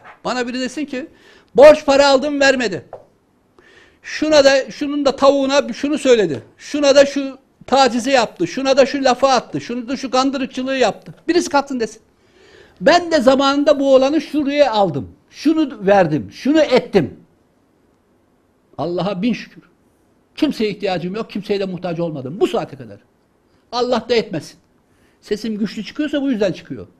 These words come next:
Sen de öylesin. Bu, burada yazıp çizen bir sürü insan da böyle. Ben burada tek değilim.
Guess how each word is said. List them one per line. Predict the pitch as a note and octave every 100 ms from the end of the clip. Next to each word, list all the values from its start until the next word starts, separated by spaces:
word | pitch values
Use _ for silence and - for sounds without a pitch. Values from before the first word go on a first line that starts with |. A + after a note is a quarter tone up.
| _ _ _ _
Sen | - G#3+ D4 B3
de |
öylesin. | E3+ B2 - A#2
Bu, | A#2+ D3 G3
burada | D3+ G3 A#3+ F3+ G3+
yazıp | F#3+ F#3+ F#3
çizen | F3+ F3 F3+
bir |
sürü | C#4 C#4+
insan | A3 E3 E3+
da | C#3+
böyle. | C3 B2
Ben | E3+ E3
burada | D3+
tek | - E3+ F3
değilim. | F4+ A#3